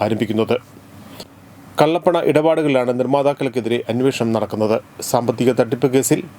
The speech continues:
മഞ്ഞുമൽ ബോയ്സ് നിർമ്മാതാക്കൾക്കെതിരെ കോടതി നിർദ്ദേശത്തിൽപ്പെട്ട ഒരു പോലീസ് കേസ് കൂടിയുണ്ട്. ഇതാണ് ഇതിനെല്ലാം ആധാരം. സിനിമയ്ക്ക് ഏഴ് കോടി മുടക്കിയ വ്യക്തിക്ക് ഇരുന്നൂറ്റി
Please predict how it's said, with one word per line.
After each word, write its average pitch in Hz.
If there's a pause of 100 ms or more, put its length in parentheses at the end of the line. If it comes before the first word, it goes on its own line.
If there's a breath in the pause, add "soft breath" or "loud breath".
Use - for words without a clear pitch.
(600 loud breath)
മഞ്ഞുമൽ 185
ബോയ്സ് 143
നിർമ്മാതാക്കൾക്കെതിരെ 139 (480)
കോടതി 190 (160)
നിർദ്ദേശത്തിൽപ്പെട്ട 135 (240)
ഒരു 127 (180)
പോലീസ് 170
കേസ് 120
കൂടിയുണ്ട്. 107 (380)
ഇതാണ് 131 (120)
ഇതിനെല്ലാം 120 (140)
ആധാരം. 104 (920 loud breath)
സിനിമയ്ക്ക് 190 (260)
ഏഴ് 170
കോടി 175
മുടക്കിയ 139 (260)
വ്യക്തിക്ക് 117 (800 loud breath)
ഇരുന്നൂറ്റി 208